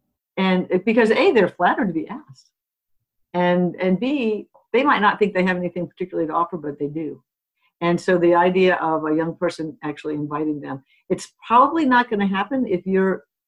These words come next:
if you're waiting for an older person to ask you, "Hey, would you like to be mentored?" That's not gonna happen, most likely. So it's up to the younger person to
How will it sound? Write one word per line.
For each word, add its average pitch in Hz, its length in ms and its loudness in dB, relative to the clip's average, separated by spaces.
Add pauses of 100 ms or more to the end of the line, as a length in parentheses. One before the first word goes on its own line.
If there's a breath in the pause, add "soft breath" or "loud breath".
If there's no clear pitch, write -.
(260)
if 165 200 -4
you're 190 160 6
waiting 180 400 4 (100)
for 170 200 2
an 156 180 -6
older 170 240 -2
person 170 360 -6
to 160 140 -12
ask 156 280 -8
you, 170 240 -4
"Hey, 254 120 -2
would 160 220 -2
you 165 140 -8
like 170 160 -6
to 160 60 -20
be 165 80 -6
mentored?" 170 360 -10
That's 240 220 -20
not 180 160 -14
gonna 135 140 -18
happen, 147 360 -20 (760)
most 156 260 -4
likely. - 380 -14 (600 soft breath)
So 185 220 0
it's 185 140 2
up 226 140 2
to 247 80 -4
the 202 100 4
younger 190 280 2
person 147 560 -4 (100)
to 151 520 -4